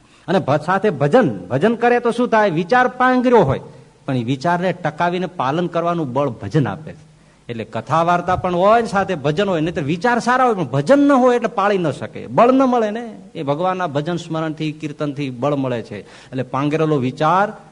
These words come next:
એ પાલન આચરણમાં આવે છે. આટલું પાળે તો એ ભાગવત ધર્મ નિષ્ઠા છે. બહુ સરળ માર્ગ છે.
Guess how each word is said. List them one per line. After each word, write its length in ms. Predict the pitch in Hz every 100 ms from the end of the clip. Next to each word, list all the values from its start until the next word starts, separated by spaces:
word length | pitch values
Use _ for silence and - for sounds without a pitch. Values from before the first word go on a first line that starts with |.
| _ -
એ 100 | 123
પાલન 500 | - 110 110 120 110
આચરણમાં 680 | 113 117 - 117 104 95 87
આવે 140 | -
છે. 220 | - _ _ _ -
આટલું 460 | 135 139 160 147 151
પાળે 380 | 135 143 135
તો 200 | 120 127
એ 220 | 120 131 147
ભાગવત 540 | 101 113 120 123 120
ધર્મ 400 | 95 107 120 110
નિષ્ઠા 640 | 101 98 - - 104 101 101 - _ -
છે. 200 | 170 90 - - - - _ _ -
બહુ 140 | 135 127
સરળ 300 | - 147 156
માર્ગ 360 | 127 120 104
છે. 100 | 98